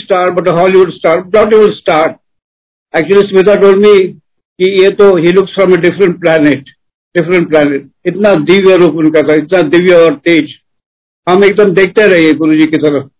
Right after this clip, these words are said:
दिव्य और तेज रू-, रूप रहा, दिव्य रूप।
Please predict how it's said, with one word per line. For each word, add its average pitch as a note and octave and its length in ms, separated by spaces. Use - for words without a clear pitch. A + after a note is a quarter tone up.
दिव्य A#3+ 340
और G3 360
तेज F3+ 380
रू-, F3 360
रूप E3+ 140
रहा, D#3 120
दिव्य E3+ 400
रूप। D3 280